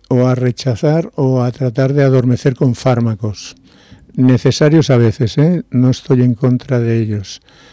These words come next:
Pero si solo se toman y no se hace un trabajo personal, pues claro, la ansiedad va a seguir,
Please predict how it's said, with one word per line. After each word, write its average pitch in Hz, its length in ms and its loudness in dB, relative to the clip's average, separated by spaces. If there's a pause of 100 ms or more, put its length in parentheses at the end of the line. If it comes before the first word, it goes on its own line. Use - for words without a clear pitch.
(200)
Pero 120 180 2
si 120 180 -2
solo 139 320 4
se 131 180 2
toman 127 480 4
y 120 120 0
no 127 160 2
se - 160 -4
hace 131 100 -2
un 131 80 0
trabajo 120 340 0
personal, 139 680 0 (600)
pues - 180 -12
claro, 117 400 0
la 127 240 -2
ansiedad 123 480 0
va 123 100 2
a 117 40 0
seguir, 123 380 -2